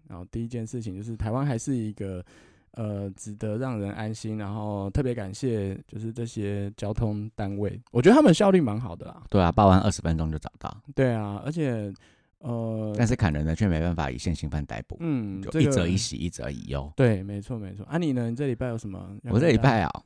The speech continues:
Speaker 2: 我就是不断的在期待着我们的农特产品之旅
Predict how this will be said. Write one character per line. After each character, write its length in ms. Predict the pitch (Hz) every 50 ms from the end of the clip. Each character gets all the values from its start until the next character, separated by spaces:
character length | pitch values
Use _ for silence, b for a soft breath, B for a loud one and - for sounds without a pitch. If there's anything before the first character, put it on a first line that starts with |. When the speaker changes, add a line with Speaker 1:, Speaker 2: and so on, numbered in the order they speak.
| _ _
Speaker 2:
我 80 | - 98
就 140 | - 156 160
是 280 | 151 160 156 139 127 120
不 140 | - 107
断 160 | 107 120 135 117
的 120 | 101 98
在 120 | 101 107
期 220 | 107 - - 95 90
待 180 | - 104 92
着 120 | 87 82 73
我 40 | 57
们 140 | 60 65
的 100 | 64 69
农 160 | 69 65 69 -
特 140 | - 71
产 160 | - 78 76 73
品 160 | 78 76 -
之 200 | - - 78 73
旅 180 | 69 60 53